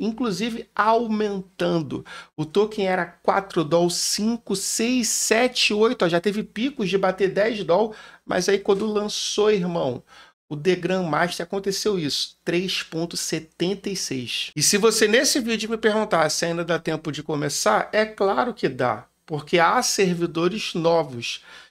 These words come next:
Se você iniciar um servidor antigo, vai ser difícil você fazer isso que eu falei pra você, porque outras pessoas já estão fazendo.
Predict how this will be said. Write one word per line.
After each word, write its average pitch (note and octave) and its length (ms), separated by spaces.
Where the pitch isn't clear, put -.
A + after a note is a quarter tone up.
Se - 60
você C#3 260
iniciar G3 460
um F3+ 80
servidor E3+ 540
antigo, F3 580
vai C#3 140
ser G3+ 100
difícil A3 580
você D3 240
fazer D3+ 380
isso - 180
que - 60
eu E3+ 60
falei D#3+ 260
pra E3 140
você, G3+ 280
porque - 220
outras D#3 400
pessoas F3 420
já G3 120
estão G#3+ 320
fazendo. A#3 440